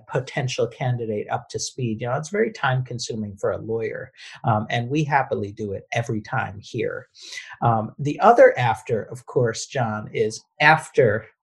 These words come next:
that perfect expert is formally engaged. Um, and, uh, most typically, uh, the way it works is clients hire Roundtable Group for the services of the expert. Um, and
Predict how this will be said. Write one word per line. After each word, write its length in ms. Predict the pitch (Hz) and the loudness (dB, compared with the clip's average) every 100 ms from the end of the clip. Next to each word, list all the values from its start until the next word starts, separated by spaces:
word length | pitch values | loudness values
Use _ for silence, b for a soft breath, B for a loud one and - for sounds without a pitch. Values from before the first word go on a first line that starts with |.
| _ _ _ | _ _ _
that 420 | 123 117 110 - | 2 2 2 -2
perfect 400 | - 127 - 120 | 0 0 0 -4
expert 540 | 123 107 - 117 104 - | -4 -4 -4 -2 -2 -2
is 240 | 117 107 | -4 -4
formally 1040 | - - - 143 135 127 120 120 117 110 - | -6 -10 2 4 6 4 4 0 -4 -4 -6
engaged. 880 | 107 107 104 95 92 - - - - B B B B B B | -8 -4 -2 -2 -2 -8 -8 -8 -10 B B B B B B
Um, 340 | - 104 101 107 - | -2 0 -2 -6 -4
and, 320 | 110 104 107 | -4 -4 -6
uh, 160 | 110 123 | -6 0
most 380 | 151 185 185 - | 4 4 2 0
typically, 480 | 185 185 - 180 180 | -2 -2 -2 0 4
uh, 180 | 127 - - - | 4 2 -10 -6
the 140 | 147 | 0
way 160 | 139 135 | 2 2
it 100 | 135 | 2
works 320 | 143 156 - | -2 -2 -4
is 140 | 127 | -6
clients 520 | - 160 135 131 131 | 0 2 4 2 -2
hire 440 | - 147 131 120 113 | -2 2 4 4 0
Roundtable 720 | 117 113 117 131 - 110 107 | -2 -4 -4 -2 0 0 -2
Group 320 | 110 113 - | -8 -12 -14
for 260 | - 123 107 | -4 0 0
the 80 | 107 | -2
services 560 | - 113 98 - 104 | -4 -4 -6 -10 -10
of 140 | 98 - | -12 -12
the 160 | 104 | -6
expert. 560 | 104 - - - - - B B B B - | -4 -6 -6 -8 -8 -16 B B B B -2
Um, 320 | 113 107 107 - | 0 0 -4 -4
and 400 | 120 107 101 104 | -4 -4 -8 -14